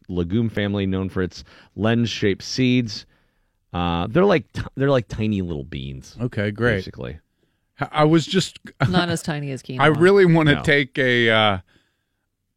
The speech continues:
Speaker 2: a break from eating meat, but I can't tell anyone 'cause then they'll just clown me. I'm like, "Oh, I'm gonna take a
Speaker 3: <laughs>
Speaker 2: meat sabbatical." They're like, "What?"
Speaker 3: I go through phases.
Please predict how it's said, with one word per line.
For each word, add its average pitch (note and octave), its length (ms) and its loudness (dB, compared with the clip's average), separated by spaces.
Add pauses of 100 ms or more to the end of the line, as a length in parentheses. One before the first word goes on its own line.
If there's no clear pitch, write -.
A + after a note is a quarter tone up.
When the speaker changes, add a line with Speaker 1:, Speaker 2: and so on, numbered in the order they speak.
(140)
Speaker 2:
a C3 80 -2
break B2 480 2
from A#2 460 -2
eating A#2+ 380 0
meat, B2 260 0 (920)
but B2 220 6 (360)
I D3 120 4
can't E3 400 2 (400)
tell E3+ 300 2
anyone B2 440 0
'cause A#2+ 220 -2
then B2+ 180 2
they'll C3 140 2
just A#2+ 280 -4
clown C3+ 420 -2
me. A2 100 0
I'm G#2+ 200 -2
like, A3 200 2
"Oh, F#3+ 60 2
I'm G3 160 0
gonna F#3+ 140 2
take F#3 260 4
a D#3+ 40 4
Speaker 3:
<laughs> - 20 2
Speaker 2:
meat D#3+ 340 2
sabbatical." A#2+ 720 2
They're G#2 140 -8
like, G#2 140 -14 (540)
"What?" F3+ 180 -8 (1300)
Speaker 3:
I C#4 120 0
go D#4 140 2
through A#3 180 2
phases. C3+ 800 -4